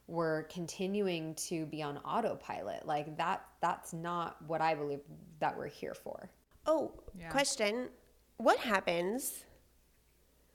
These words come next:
Speaker 2: when the lifestyle you desire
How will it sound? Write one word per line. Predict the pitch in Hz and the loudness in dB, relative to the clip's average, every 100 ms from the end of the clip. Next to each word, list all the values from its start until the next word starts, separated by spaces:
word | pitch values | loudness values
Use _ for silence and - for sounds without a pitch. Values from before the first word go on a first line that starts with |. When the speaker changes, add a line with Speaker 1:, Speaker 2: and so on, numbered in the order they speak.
| _ _ - | _ _ -4
Speaker 2:
when | 202 220 208 | 6 6 6
the | 208 208 | 4 2
lifestyle | 202 202 247 254 - 208 190 | 4 4 4 2 6 6 8
you | 190 185 185 | 6 4 4
desire | 180 175 175 170 156 156 156 202 254 | 2 2 2 4 4 2 2 0 -2